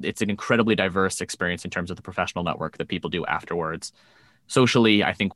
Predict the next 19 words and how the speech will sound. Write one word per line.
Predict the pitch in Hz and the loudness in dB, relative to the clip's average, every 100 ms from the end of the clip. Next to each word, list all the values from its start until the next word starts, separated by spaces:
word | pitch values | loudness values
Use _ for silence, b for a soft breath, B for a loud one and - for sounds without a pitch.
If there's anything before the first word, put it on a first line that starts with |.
| - | -2
we've | 110 92 82 - _ - | 0 0 -2 -14 _ 0
talked | 107 - | 0 2
about | 98 90 | 0 2
that | 85 85 | 2 0
en-, | 69 92 - | 0 -2 -2
enough, | 98 92 - - 139 | -2 -2 -2 -6 2
<laughs> | 143 165 156 156 151 - - - | 6 6 6 4 2 -2 -6 -2
and | 101 95 98 | 0 2 4
Melanie | 98 98 | 4 2
did | 95 95 | 2 0
a | |
great | 90 92 | 2 0
job | 85 85 87 82 B B B | 2 2 2 0 B B B
talking | - 90 - | 0 0 2
about | 95 92 90 | 2 2 2
that. | 92 92 - | 2 2 2
And | 117 | 4
then | 120 127 | 4 4
academically, | 113 117 107 110 104 95 85 | 0 0 2 2 0 0 -2